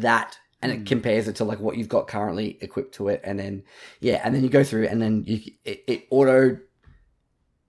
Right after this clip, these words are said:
Speaker 1: you, it downloads that profile, and then it auto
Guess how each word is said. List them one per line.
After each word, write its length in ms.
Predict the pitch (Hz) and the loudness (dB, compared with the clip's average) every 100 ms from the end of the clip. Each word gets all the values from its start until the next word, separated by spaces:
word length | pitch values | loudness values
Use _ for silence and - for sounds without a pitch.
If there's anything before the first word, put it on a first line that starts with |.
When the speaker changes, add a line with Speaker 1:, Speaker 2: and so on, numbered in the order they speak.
| _ | _
Speaker 1:
you, 160 | 123 127 | -6 0
it 220 | 127 - | -2 2
downloads 420 | 135 139 139 127 | 4 6 4 2
that 180 | 120 - | 0 -2
profile, 500 | - 113 110 107 107 101 | -2 -2 2 2 2 0
and 120 | 107 | -2
then 100 | 104 | -4
it 80 | - | -6
auto 440 | 120 120 110 107 | -4 0 0 -2